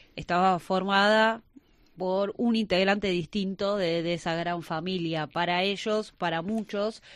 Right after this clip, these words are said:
no son solo compañeros, porque es, es la convivencia que tienen. Entonces,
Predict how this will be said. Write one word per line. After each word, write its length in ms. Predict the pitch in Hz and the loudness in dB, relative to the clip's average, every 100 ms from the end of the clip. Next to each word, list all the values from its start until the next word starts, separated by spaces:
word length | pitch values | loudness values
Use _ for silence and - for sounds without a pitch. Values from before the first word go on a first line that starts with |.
| - - | -20 -10
no 100 | 185 | -8
son 240 | 175 202 196 | -2 -2 2
solo 480 | 214 208 190 170 - _ _ _ | 2 4 4 2 -4 _ _ _
compañeros, 680 | - 180 175 185 285 208 156 - | -2 0 0 2 4 4 0 -6
porque 800 | 160 147 160 160 156 147 147 - | -10 -8 -6 -6 -6 -8 -10 -8
es, 380 | 165 156 151 - | -6 -6 -8 -6
es 100 | 196 | -4
la 140 | 180 165 | -4 -4
convivencia 1000 | 180 170 175 208 196 180 160 151 151 151 | -4 0 2 2 0 -2 -2 -2 -2 -4
que 100 | 160 | -4
tienen. 400 | 156 175 160 139 - | 0 0 0 -4 -6
Entonces, 800 | 156 165 160 160 170 165 156 | -6 -4 -4 -4 -2 -2 -6